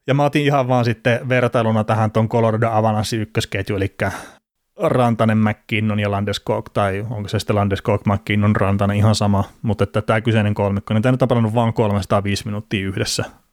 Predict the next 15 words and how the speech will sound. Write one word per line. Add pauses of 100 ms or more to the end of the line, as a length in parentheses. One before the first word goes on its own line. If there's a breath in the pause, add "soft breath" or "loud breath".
(100)
Eh,
mä
sanon
heittomerkeissä
vaan,
mutta
että
siellä
on
ollut
McKinnon
esimerkiksi
poissa
aika
paljon,